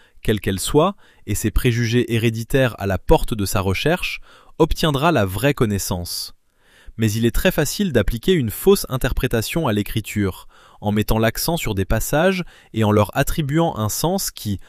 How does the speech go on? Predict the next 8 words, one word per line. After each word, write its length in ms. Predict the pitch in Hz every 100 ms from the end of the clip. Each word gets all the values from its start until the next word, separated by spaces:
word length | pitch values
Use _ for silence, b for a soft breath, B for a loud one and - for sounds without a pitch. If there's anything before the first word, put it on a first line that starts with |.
| B B
à 100 | 98
première 420 | - 147 143 143
vue, 280 | 123 143 202
peut 160 | - 117
paraître 420 | - 107 - 101
juste, 480 | 90 139 202 - - b b b
mais 180 | 113 110
qui, 320 | - 139 127